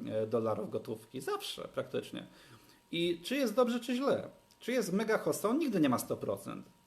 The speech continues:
Nigdy nie ma stu procent. I ja bym też to polecał. Zawsze miej dwadzieścia procent chociażby dla zdrowia psychicznego, tak? Swojego, psychologicznego.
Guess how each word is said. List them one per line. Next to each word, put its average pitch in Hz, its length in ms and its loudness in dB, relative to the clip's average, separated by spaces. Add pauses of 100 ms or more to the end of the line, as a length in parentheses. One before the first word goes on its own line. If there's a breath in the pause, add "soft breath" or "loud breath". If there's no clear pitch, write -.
(880)
Nigdy 240 280 4
nie 139 100 6
ma 113 100 2
stu 139 180 -4
procent. 120 420 -2
I 151 300 -2
ja 147 100 4
bym 196 180 2
też 180 180 4
to 196 120 0
polecał. 285 580 0 (460 loud breath)
Zawsze - 400 0
miej 165 200 4
dwadzieścia 151 420 2
procent 156 300 -2
chociażby 196 480 2
dla 147 160 4
zdrowia 147 560 2 (200)
psychicznego, 113 680 -2
tak? - 280 -2
Swojego, 107 440 0
psychologicznego. 117 840 -2